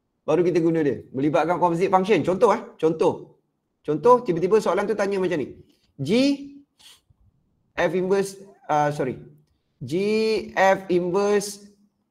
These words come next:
F. Ah, contoh dia tulis macam ni. Dia kata find.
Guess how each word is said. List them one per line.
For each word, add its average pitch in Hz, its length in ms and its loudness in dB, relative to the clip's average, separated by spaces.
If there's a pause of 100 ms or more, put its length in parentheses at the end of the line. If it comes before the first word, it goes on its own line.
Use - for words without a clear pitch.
F. 170 320 2
Ah, 131 160 -6
contoh 165 320 0
dia 170 80 2
tulis 170 160 0
macam 156 240 0
ni. - 240 -14 (2250)
Dia 135 160 -4
kata 202 640 2
find. 190 320 0